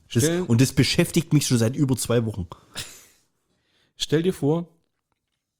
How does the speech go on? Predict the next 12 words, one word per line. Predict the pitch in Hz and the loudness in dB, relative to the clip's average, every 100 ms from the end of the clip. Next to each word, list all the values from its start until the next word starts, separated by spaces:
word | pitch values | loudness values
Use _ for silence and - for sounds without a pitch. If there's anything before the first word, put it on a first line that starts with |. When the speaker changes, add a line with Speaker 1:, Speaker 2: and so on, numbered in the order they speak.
| _ _ _ - _ | _ _ _ -20 _
Speaker 2:
du | - | -4
kaufst | - 135 - - | 0 0 0 -2
eine | 120 | -2
Skulptur | 120 - 123 - 156 | -2 -4 -6 -4 -6
für | - - | -6 -10
achtzehntausend | - 135 123 120 123 117 | -6 -4 -4 -6 -6 -10
U-S-Dollar. | 85 123 - 139 151 147 _ _ - - | -10 -12 -8 -6 -6 -8 _ _ -20 -10
Speaker 1:
Das | - | -2
ist | 127 135 | 0 0
das | 131 | 2
unsichtbare | 175 151 - 101 107 | 4 4 2 0 2
Dings. | 143 - | 0 -2